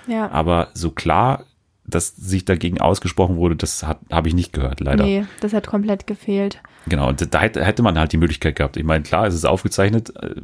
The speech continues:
Speaker 2: da hat man jetzt nichts mehr produktionell dran machen können an der Situation, was da
Speaker 1: Mhm.
Speaker 2: passiert ist, aber danach hätte man das irgendwie noch kommentieren können oder irgendwie einordnen können. Und das ist halt nicht passiert. Das muss man tatsächlich, glaub ich, ankreiden. Aber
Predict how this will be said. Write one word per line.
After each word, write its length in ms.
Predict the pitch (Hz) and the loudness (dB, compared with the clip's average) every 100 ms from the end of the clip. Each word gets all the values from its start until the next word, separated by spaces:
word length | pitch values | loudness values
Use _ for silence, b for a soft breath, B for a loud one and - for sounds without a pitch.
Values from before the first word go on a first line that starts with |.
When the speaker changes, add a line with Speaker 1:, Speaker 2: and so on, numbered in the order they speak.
| - | -8
Speaker 2:
da 140 | - 80 | -4 -2
hat 380 | 87 80 87 | -2 -2 -2
man 140 | 87 82 | 0 0
jetzt 180 | 78 - | 0 -2
nichts 180 | - | -2
mehr 120 | 98 85 | 0 0
produktionell 560 | 90 85 - 78 85 | 2 0 0 -2 0
dran 200 | 90 78 | 0 -2
machen 240 | 73 87 87 | 0 -2 0
können 300 | 95 104 B B B B B | 2 2 B B B B B
an 140 | - 85 | -4 0
der 80 | 82 | 0
Situation, 760 | 85 82 - 80 95 135 135 b b | 2 0 0 2 4 4 0 b b
was 160 | - 214 | -2 0
da 80 | 202 | 0
Speaker 1:
Mhm. 60 | |
Speaker 2:
passiert 320 | - - - - | 0 0 0 2
ist, 120 | - | 0
aber 460 | 73 90 95 - - _ _ - | 0 2 2 0 -6 _ _ -8
danach 440 | 82 73 98 - | -4 0 2 2
hätte 160 | 90 85 | 0 2
man 120 | 85 | 2
das 140 | 80 - | 0 0
irgendwie 240 | 98 98 | 0 2
noch 160 | 92 - | 2 2
kommentieren 520 | 87 90 - 120 90 | 2 2 2 2 2
können 200 | 78 76 | 0 0
oder 180 | 73 - | 0 0
irgendwie 240 | 98 95 | 0 0
einordnen 480 | - 101 76 - 73 | 0 0 0 -2 -4
können. 300 | - 80 104 B B B B B _ _ - | -2 0 0 B B B B B _ _ -2
Und 420 | 85 80 78 - - | 2 2 0 -2 0
das 120 | 98 | 2
ist 100 | 82 | 2
halt 100 | 73 | 2
nicht 140 | 76 | 0
passiert. 480 | - 69 - 69 - - | -2 -4 -2 -4 -4 -4
Das 320 | 65 90 - | -2 0 2
muss 180 | 104 - | 2 4
man 160 | 95 82 | 2 2
tatsächlich, 380 | 85 87 90 - | 0 0 -2 -2
glaub 180 | 80 | -2
ich, 160 | 78 78 | -2 -2
ankreiden. 880 | 80 80 78 _ - 69 64 65 69 - | -2 -2 -4 _ -6 -2 0 -2 -6 -8
Aber 320 | 71 76 69 | -2 0 -2